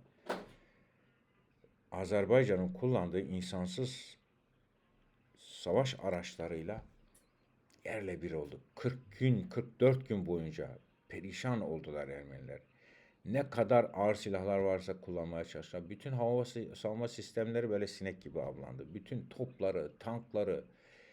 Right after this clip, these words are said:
ne varsa ağır bütün silahları yerle bir oldu. Ermeniler baktılar, "Ya ne oluyoruz?" Ve bütün dünya şaşırdı, "Ne oluyoruz?" Orada sahneye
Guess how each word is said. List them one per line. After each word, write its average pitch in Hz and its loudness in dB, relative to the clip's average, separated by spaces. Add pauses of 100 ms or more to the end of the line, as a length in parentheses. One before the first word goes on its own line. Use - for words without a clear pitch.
(320)
ne 139 8
varsa 104 6
ağır 135 6
bütün 147 -6
silahları 98 -2
yerle 92 -2
bir 78 -4
oldu. 82 -4
Ermeniler 98 -6
baktılar, 117 -6 (280)
"Ya 87 -14 (140)
ne 85 -6
oluyoruz?" 101 -2
Ve 90 -2
bütün 139 -6
dünya 117 0
şaşırdı, 98 -6
"Ne 110 -2
oluyoruz?" 76 -6 (600)
Orada 131 4
sahneye 110 -2